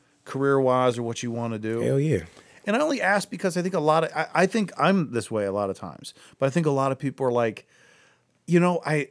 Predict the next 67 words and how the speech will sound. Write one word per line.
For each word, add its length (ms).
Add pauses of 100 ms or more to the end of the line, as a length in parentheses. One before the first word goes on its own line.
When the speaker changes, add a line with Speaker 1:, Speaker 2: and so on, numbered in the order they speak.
Speaker 1:
I, 280 (160)
it's 160
so 200
hard 280
for 80
me 120
to 60
hit 160
my 220
December 600
goal 480 (340)
when 140
I'm 120
still 300
trying 240
to 60
hit 120
my 220
September 520
goal, 380
if 180
Speaker 2:
Yeah. 140
Speaker 1:
that 80
makes 220
sense. 460 (440)
But 80
I 40
don't 140
think 140
there's 140
anything 260
wrong 300
with 100
looking 300
down 220
the 60
road. 240
I 40
think 180
you 80
have 360
to. 260 (100)
Speaker 2:
You 160
gotta 220
look 140
down 160
the 40
road. 340
Speaker 1:
Yeah. 340 (420)
Speaker 2:
Yeah, 220
no, 200
we, 220
we 200
already 340
got 180
stuff 300
booked 380
for 160
next 300
year. 240
Like, 220
we 100
trying 320
to 100
Speaker 1:
Really? 140
Speaker 2:
take, 60
yeah, 380